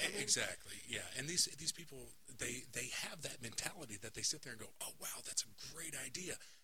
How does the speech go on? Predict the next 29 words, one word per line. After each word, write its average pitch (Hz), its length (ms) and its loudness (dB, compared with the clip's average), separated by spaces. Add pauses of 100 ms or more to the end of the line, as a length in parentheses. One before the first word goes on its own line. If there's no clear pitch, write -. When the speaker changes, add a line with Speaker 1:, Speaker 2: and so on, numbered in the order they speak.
(120)
Speaker 2:
I'm 180 220 4
going 175 320 0
to," 160 160 0
and 123 100 0
they 127 60 6
don't 143 200 0
think 190 200 -2
about 101 240 0
it, - 60 -10 (180)
"I'm 160 280 -2
going 196 280 -2
to 175 80 -2
have 165 400 -6
the 180 80 -4
time 113 580 0 (300)
to 123 160 -4
pull 139 240 0
out 190 200 2
my 190 120 -4
cell - 320 2
phone 95 420 -6 (320)
and 110 240 0
pull 175 240 -2
up 185 160 -6
the 185 240 -6
app 147 360 2 (420)
and 104 160 -2
start 185 420 6
recording 170 680 -4